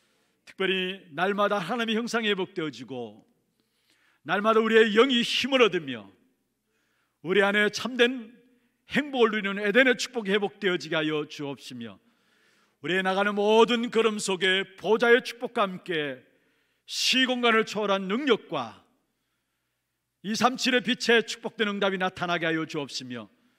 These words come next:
이 일로 말미암아 나와 교회와 우리의 업 속에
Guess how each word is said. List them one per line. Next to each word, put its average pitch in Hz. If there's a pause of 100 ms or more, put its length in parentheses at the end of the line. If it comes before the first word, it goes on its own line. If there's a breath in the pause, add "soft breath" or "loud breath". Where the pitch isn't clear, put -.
(260)
이 175
일로 196
말미암아 190
나와 240
교회와 226
우리의 214
업 196
속에 175